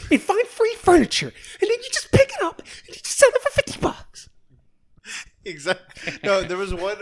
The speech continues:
Speaker 2: I saw on TikTok where it was multi-part, where he's like, "We're gonna go to this swap meet. I'm gonna get all of this guy's, like,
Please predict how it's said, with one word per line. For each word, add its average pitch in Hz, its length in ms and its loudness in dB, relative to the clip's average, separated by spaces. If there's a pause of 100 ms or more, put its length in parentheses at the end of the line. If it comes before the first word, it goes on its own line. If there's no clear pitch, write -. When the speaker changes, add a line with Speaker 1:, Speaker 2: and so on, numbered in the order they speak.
(120)
Speaker 2:
I 160 120 -4
saw 170 240 -8
on 160 120 -6
TikTok 147 340 -14
where 135 100 -14
it 131 40 -12
was 123 80 -20
multi-part, 131 520 -10
where 120 100 -8
he's 117 140 -14
like, 110 160 -12 (340)
"We're 123 80 -20
gonna 117 100 -20
go 131 100 -10
to 139 60 -8
this 139 160 -10
swap 120 320 -12
meet. 120 260 -20 (160)
I'm - 60 -8 (120)
gonna 120 140 -18 (100)
get 127 200 -8 (100)
all 131 220 -10
of 123 60 -18
this 131 200 -14
guy's, 123 440 -6
like, 113 200 -14